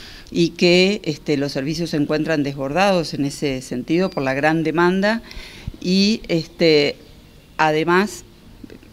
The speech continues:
esto es un, una reflexión que hacemos desde, desde los servicios de atención por los números que tenemos, este, se necesita más,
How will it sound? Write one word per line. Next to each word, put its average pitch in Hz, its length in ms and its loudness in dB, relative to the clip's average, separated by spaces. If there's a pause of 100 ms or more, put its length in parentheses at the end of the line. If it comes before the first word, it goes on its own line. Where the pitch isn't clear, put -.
(100)
esto 160 300 0
es 151 260 2
un, 151 260 2
una 147 220 4
reflexión 143 580 0
que 165 140 0
hacemos 156 460 0
desde, 151 480 0 (320)
desde 139 260 -6
los 131 140 -6
servicios 147 440 -6
de 156 120 -2
atención 139 720 0 (160)
por 160 240 2
los 143 200 -4
números 160 420 0
que 156 100 -10
tenemos, 180 480 0 (360)
este, - 280 -6
se - 160 0
necesita 165 560 2
más, 160 420 2